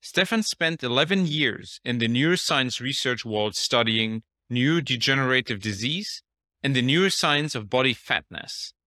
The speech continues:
His book, The Hungry Brain, was named one of the best books of the year by Publishers Weekly and called essential by the New York Times Book Review. He's the founder and director of Red Pen Reviews, a nonprofit that publishes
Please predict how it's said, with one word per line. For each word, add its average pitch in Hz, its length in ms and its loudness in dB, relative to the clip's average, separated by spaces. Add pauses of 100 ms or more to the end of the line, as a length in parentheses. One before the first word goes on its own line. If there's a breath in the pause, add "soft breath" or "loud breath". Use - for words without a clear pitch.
(180)
His 139 240 0
book, 160 420 -4 (240)
The 120 60 -2
Hungry 180 320 0
Brain, 135 500 0 (460)
was 127 180 0
named 151 320 2
one 156 220 2
of 151 80 -2
the 127 80 -4
best 156 440 0
books - 220 -2
of 143 140 -8
the 127 80 -2
year 131 320 2
by 123 160 2
Publishers 135 640 -4
Weekly 135 500 -2 (400)
and 131 160 -2
called 151 300 0
essential 180 680 0
by 156 180 2
the 139 120 0
New 143 100 -2
York - 220 -20
Times 123 360 0
Book - 240 -6
Review. 107 280 0 (580)
He's 143 220 0
the 143 80 0
founder 185 480 2
and 175 100 2
director 151 540 2
of 113 100 -6
Red 123 220 4 (100)
Pen 127 220 0
Reviews, 110 560 0 (260)
a - 40 -8
nonprofit 143 600 0
that 131 160 0
publishes 135 440 0